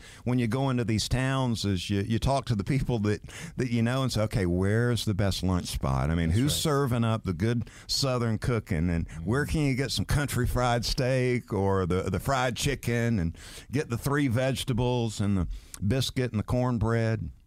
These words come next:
Speaker 1: They're all over the state of Georgia.
Speaker 2: You gotta have 'em. And if, if you can't find anybody to tell you, you just look wherever the police cars are parked.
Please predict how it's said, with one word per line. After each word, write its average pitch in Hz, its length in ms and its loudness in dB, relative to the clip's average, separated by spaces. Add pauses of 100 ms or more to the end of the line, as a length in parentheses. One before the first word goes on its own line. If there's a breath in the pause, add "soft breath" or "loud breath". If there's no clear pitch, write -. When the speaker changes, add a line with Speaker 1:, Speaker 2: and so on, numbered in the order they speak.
(400 loud breath)
Speaker 1:
They're 131 160 0
all 127 200 2
over 117 200 2
the 80 60 0
state 87 300 0
of 71 60 0
Georgia. 69 360 -2 (300)
Speaker 2:
You 90 100 -14
gotta 104 180 -4
have 117 180 0
'em. 113 60 0
And 117 140 2
if, 104 100 -2
if 120 220 0
you 123 40 -4
can't 170 280 -2
find 151 160 2
anybody 127 320 2
to - 80 -6
tell 143 140 0
you, 110 160 0 (300 loud breath)
you 123 100 0
just 135 180 -2
look 131 180 0
wherever 120 320 2
the 104 100 0
police 110 320 0
cars 90 300 -2
are 85 60 -6
parked. 85 340 -2